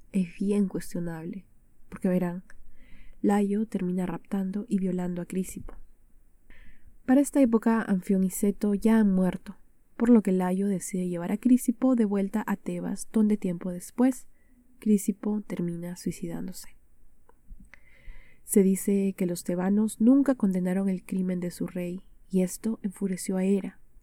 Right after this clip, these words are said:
quien más adelante enviaría una criatura para castigarlos.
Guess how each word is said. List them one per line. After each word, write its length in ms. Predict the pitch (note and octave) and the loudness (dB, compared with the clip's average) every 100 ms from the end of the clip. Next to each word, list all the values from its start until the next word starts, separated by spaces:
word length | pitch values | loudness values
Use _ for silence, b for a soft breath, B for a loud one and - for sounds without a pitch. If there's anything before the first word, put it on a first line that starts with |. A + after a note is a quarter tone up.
| - | -8
quien 220 | F3+ E3 | -6 -2
más 240 | F#3 - | -2 0
adelante 680 | G#3 G3+ G3+ G3 F#3+ A3+ - - | 0 0 0 0 -2 -6 -8 -12
enviaría 460 | F#3 F3+ E3+ F3+ G3+ | -8 -4 -2 0 2
una 160 | G#3+ | 2
criatura 540 | A3 G3 F3+ - G3+ G3 | 2 -2 -2 -2 -2 -2
para 180 | F#3 | -4
castigarlos. 880 | F3 F3+ - G3 F#3 F3+ F#3+ F#3 - | -6 -12 -10 -4 -4 -4 -10 -12 -18